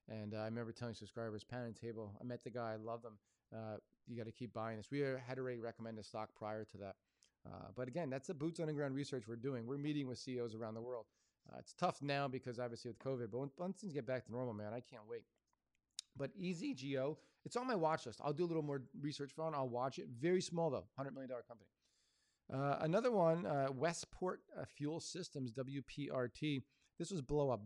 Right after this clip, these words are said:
buck in March, and now, uh, it hit fourteen dollars earlier this week. Right now, it's at eleven ninety. Um, you know, this is an interesting company. Uh,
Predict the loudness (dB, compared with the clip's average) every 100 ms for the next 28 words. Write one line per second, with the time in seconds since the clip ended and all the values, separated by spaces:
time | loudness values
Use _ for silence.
0 | -2 2 2 0 -12 _ 0 2 2 0
1 | -8 -20 _ _ -8 -2 2 4 4 4
2 | 6 4 4 2 2 0 -2 -2 0 2
3 | 4 4 4 2 2 0 -2 -4 0 0
4 | 0 0 -2 -2 -2 0 0 0 0 0
5 | 0 0 -2 -8 -14 _ _ _ _ _
6 | _ _ _ 4 6 6 4 -2 -2 0
7 | -2 -4 -4 0 -2 0 -4 0 0 0
8 | -2 -2 -2 -2 -2